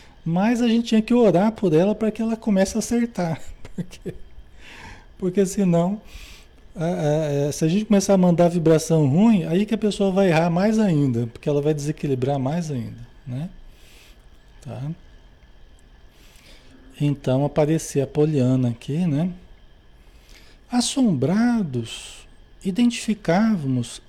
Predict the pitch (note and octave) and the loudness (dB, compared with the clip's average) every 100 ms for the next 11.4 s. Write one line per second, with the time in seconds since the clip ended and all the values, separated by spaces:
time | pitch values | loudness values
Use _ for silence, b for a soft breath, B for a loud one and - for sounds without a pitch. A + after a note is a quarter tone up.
0 | - A#3 C#4 B3 D#3 B2 - - b b | 2 4 6 4 2 -2 -6 -16 b b
1 | b - - B3+ A#3 - G#3 G3+ F#3+ D#3 | b -12 -4 -4 -2 -2 0 0 0 0
2 | E3+ C#3 B3+ D4 - - B3+ G#3 D#3 F3+ | 0 2 2 2 -2 -2 2 4 4 2
3 | F3+ B2 G#2+ G#2+ - - - - - - | 0 -2 -6 -10 -20 -20 -20 -20 -20 -8
4 | C#3+ F3+ F3+ - D3 B2 A#2 A#2+ - D3+ | 0 2 0 -2 -2 -2 -2 -6 -6 -2
5 | D3 C3 C3 B2+ b b b - C3 - | 0 0 -2 -4 b b b -12 -10 -8
6 | - C3 C3 C3 A#2 A2 G#2+ - - b | -4 -2 0 0 -2 -6 -12 -18 -20 b
7 | b b b b - F3 G3 - C3+ D#3 | b b b b -8 -4 -4 0 2 4
8 | F3 - F3+ G3 F3+ D3+ E3 A3 G#3 - | 0 -4 -4 0 0 0 0 0 0 -4
9 | G#3 C#4 C4+ A3+ E3+ D#3 G3+ G3 F#3 F3+ | -2 0 0 0 0 0 0 -2 -8 -4
10 | G#3+ C#4+ D#4 C4 B3+ A#3 - E3+ F3+ B2 | -2 -2 -2 -2 -2 -4 -6 -6 -6 -8
11 | B2 - - - | -12 -14 -20 -20